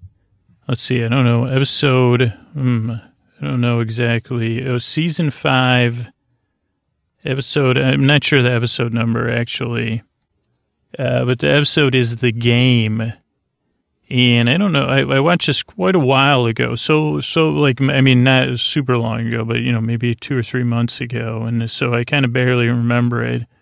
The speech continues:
And I don't know if it was on Max's list of, uh, Trek shows or it was just that it was, it, it's interesting with, with the G-, Google Glass they had maybe a few years ago.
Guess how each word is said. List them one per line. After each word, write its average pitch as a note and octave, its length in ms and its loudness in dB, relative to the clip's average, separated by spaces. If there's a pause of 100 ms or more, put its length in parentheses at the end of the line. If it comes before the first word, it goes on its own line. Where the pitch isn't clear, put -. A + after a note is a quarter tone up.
(680)
And C3+ 100 -2
I C#3 40 2
don't D3 100 4
know C#3+ 140 6
if - 100 -2
it C#3 120 2
was C#3 200 -2
on B2 200 2
Max's B2 580 0
list B2 420 -2
of, A#2+ 220 -2
uh, A#2 280 0
Trek D3+ 280 0
shows C#3 400 2
or - 20 0
it B2+ 40 2
was A2+ 100 -2
just C3 240 -2
that B2 160 0
it A#2+ 60 -2
was, A#2+ 220 -6
it, B2+ 220 -4
it's C3 400 -6
interesting B2 720 0
with, B2+ 240 -4
with B2 240 -2
the B2+ 180 -2
G-, A#2+ 260 -4
Google C3 400 -2
Glass B2 560 0
they A#2+ 120 2
had A#2 260 0
maybe A#2 280 -2
a - 20 -6
few C3 240 -6
years A#2+ 400 0
ago. A#2 640 -4